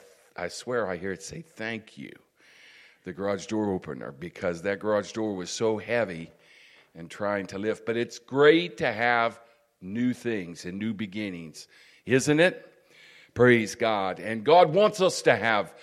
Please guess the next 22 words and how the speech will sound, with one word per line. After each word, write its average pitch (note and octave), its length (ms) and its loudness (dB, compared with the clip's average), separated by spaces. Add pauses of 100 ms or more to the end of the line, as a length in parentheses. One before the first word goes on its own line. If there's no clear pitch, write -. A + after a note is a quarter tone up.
(240)
new A#2 240 0
beginnings. G2+ 720 -6
Jesus A2 420 -6
says, A2+ 240 -2
"I've A#2 260 0
come D3+ 280 -2
that D3 200 -4
you D3+ 120 -2
might C#3+ 260 0
have C3 300 0
life D3 480 4 (560)
and A#2 160 -4
that A#2+ 240 -2
you B2 100 -2
might A#2+ 300 -2
have C3+ 360 0
it A2 320 -2 (320)
more B2+ 380 6
abundantly." A#2 800 0 (440)
Praise B2 320 2
God. G#2 440 0
And A#2+ 260 0